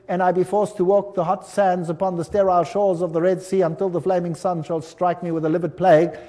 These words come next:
And may Allah, the God of Arab, Muslim, and Mohammedan, the God of our fathers, support me to the entire fulfillment of the same."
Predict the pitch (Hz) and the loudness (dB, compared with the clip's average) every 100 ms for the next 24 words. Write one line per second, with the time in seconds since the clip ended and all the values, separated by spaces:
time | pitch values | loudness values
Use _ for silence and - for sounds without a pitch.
0 | - - 185 185 190 208 175 170 208 302 | -14 -4 0 4 4 4 4 6 6 8
1 | 170 143 139 139 143 180 160 147 175 165 | 10 10 8 4 4 4 4 4 4 4
2 | 143 151 165 143 151 147 147 147 170 151 | 0 2 2 0 -2 -2 0 0 0 0
3 | 147 147 139 160 165 139 - 180 185 160 | -2 -2 0 2 2 0 -2 2 6 6
4 | - 156 139 127 131 - 135 - 170 - | 4 6 6 4 -2 -8 -12 -2 -2 0
5 | 139 131 131 127 123 123 147 127 120 127 | -4 -4 -4 -6 -6 -4 -2 -2 -4 -8
6 | 113 147 127 117 117 117 - 123 107 90 | -4 -4 -4 -6 -10 -12 -10 -8 -8 -10